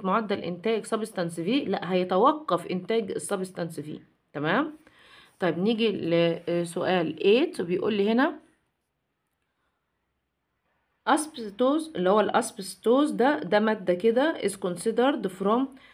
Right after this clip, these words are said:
the construction material، من مواد البناء. بتعمل ايه بقى المادة دي؟ دي من مواد البناء.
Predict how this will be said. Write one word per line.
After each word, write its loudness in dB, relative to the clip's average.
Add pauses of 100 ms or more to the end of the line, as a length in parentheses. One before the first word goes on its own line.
(200)
the 4
construction -2 (160)
material، 2
من 0
مواد 2
البناء. 0 (580)
بتعمل 2
ايه 2
بقى 2
المادة -2
دي؟ -4
دي -6
من 0
مواد 0
البناء. 0